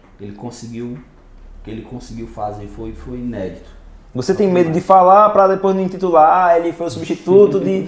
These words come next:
Speaker 1: <laughs>
Speaker 2: Luiz Gonzaga", né?
Speaker 1: É, não, é, eu não, não quero, não quero intitular, eu quero, eu quero que a gente construa, termina de,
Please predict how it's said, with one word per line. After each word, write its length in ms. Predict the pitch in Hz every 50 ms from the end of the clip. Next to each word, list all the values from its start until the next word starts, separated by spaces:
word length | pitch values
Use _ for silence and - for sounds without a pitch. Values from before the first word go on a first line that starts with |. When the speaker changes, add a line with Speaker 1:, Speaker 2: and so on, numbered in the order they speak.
| - -
Speaker 1:
<laughs> 80 | - -
Speaker 2:
Luiz 200 | 143 156 180 175
Gonzaga", 560 | 165 196 214 208 160 147 135 123 - 113 117 117
né? 400 | 135 160 190 208 - - 247 247
Speaker 1:
É, 20 |
não, 180 | 349 359 302 226
é, 160 | 185 131 127 131
eu 80 | 156
não, 200 | 190 233 285 277 -
não 100 | 285 277
quero, 280 | - 208 196 180 180 180 - - 147 156
não 120 | 165 165 -
quero 220 | - 151 143 147 147
intitular, 600 | 151 151 147 - - 196 196 220 185 123 104 101
eu 140 | 98 90 - - - _
quero, 260 | - 139 143 - - - - - - - - _ _ _
eu 120 | 123 123
quero 240 | - - 139 143 151
que 80 | - 165
a 60 | 156
gente 260 | 165 160 156 - -
construa, 800 | _ - 170 170 - - - - - 143 139 156 185 196 190 190 - -
termina 340 | 147 139 151 147 143 151 165
de, 120 | 160 180